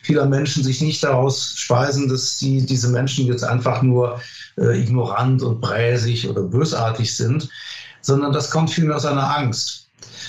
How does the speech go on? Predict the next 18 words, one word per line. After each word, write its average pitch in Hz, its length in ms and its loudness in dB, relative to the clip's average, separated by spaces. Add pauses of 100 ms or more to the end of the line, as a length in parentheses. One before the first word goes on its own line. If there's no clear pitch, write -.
(120)
Nämlich 120 280 4
der 123 200 2
Angst, - 800 0
da 131 180 4
soll 139 280 4
mir 147 400 0
mein 127 240 2
Lebensmodell 120 760 2
weggenommen 113 640 2
werden, 120 260 2
das 123 220 -2
Leben, 151 240 0
das 131 160 0
ich 123 100 -2
mir 127 100 4
mühsam 165 380 2
aufgebaut 120 640 0
habe, 123 400 0